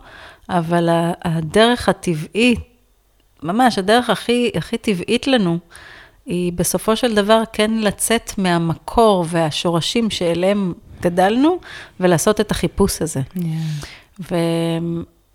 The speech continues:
Speaker 1: ובתוך המקום הזה, ה-, לחפש, אני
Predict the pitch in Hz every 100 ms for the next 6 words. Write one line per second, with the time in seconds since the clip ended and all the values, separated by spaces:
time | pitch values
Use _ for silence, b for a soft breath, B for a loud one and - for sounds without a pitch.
0 | - 170 170 269 - 277 240 - 320 349
1 | 277 190 180 180 - 175 175 170 175 -
2 | - - 302 - - - 175 185 226 240
3 | 240